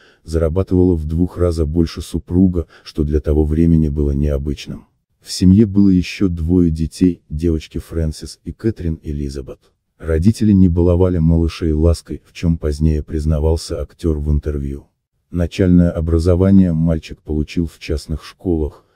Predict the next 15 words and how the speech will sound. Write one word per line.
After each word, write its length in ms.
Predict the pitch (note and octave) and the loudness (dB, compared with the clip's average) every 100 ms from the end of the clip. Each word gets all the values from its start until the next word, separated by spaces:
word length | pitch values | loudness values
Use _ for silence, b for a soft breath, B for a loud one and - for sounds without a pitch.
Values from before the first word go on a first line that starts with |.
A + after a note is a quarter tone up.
| _ _ | _ _
не 140 | - E2+ | -6 -6
проявляя 580 | E2 E2 D2+ D2 D#2 D2+ | -2 -4 -2 -2 -2 -2
в 60 | |
процессе 640 | - - D2+ - F2+ - D2+ | -6 -10 -10 -6 -8 -6 -8
учебы 480 | C#2+ - E2 D#2 | -8 -6 -6 -4
особых 560 | - D2 - C#2 C#2 - | -6 -10 -6 -6 -6 -12
успехов. 680 | C#2+ - D#2 C#2+ - - _ _ _ _ | -16 -14 -12 -12 -14 -20 _ _ _ _
Белмонт 600 | - E2+ F2+ G2+ A2 G2+ - | -2 2 6 6 6 2 -2
и 80 | F2+ | 0
Мот 320 | F#2 A2 G#2 | 4 4 2
устроили 540 | F2 - F#2 G2+ G2 | -10 -8 0 2 2
сына 400 | F#2+ - B2 A2 | -2 0 2 4
в 40 | F2+ | 0
Академию 580 | - E2 E2 F#2+ F#2+ | -2 -2 4 6 6
Филлипса, 720 | E2 - E2 D2+ - - D2 | 2 -2 -2 -2 -8 -14 -16